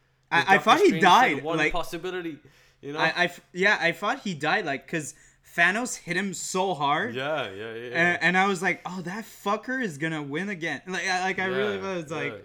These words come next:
Speaker 2: yeah, you
Speaker 1: the
Speaker 2: did. And I, and I did too, but then I remembered right in that moment, I was like,
Speaker 1: Yeah,
Speaker 2: "Wait, you
Speaker 1: the
Speaker 2: know what? Doctor Strange said one possibility."
Speaker 1: Mm.
Speaker 2: And then that's when you're like, "Oh, this motherfucker." And then he just pulls it out, it's like, "You know what? And I
Speaker 1: <laughs>
Speaker 2: am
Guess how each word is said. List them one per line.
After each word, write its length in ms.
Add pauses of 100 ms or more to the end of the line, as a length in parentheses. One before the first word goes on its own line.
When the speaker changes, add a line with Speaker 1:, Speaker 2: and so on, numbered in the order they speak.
Speaker 2:
yeah, 80
you 60
Speaker 1:
the 60
Speaker 2:
did. 220 (300)
And 100
I, 140
and 160
I 80
did 220
too, 160
but 180
then 120
I 80
remembered 640 (200)
right 240
in 80
that 140
moment, 340
I 40
was 100
like, 60
Speaker 1:
Yeah, 100
Speaker 2:
"Wait, 80
you 80
Speaker 1:
the 100
Speaker 2:
know 80
what? 320
Doctor 320
Strange 320
said 300 (340)
one 380
possibility." 720 (400)
Speaker 1:
Mm. 280
Speaker 2:
And 140
then 180
that's 240
when 80
you're 80
like, 160
"Oh, 300
this 200
motherfucker." 640 (200)
And 140
then 120
he 80
just 360
pulls 260
it 80
out, 100
it's 80
like, 100
"You 80
know 80
what? 180 (100)
And 80
I 200
Speaker 1:
<laughs> 100
Speaker 2:
am 360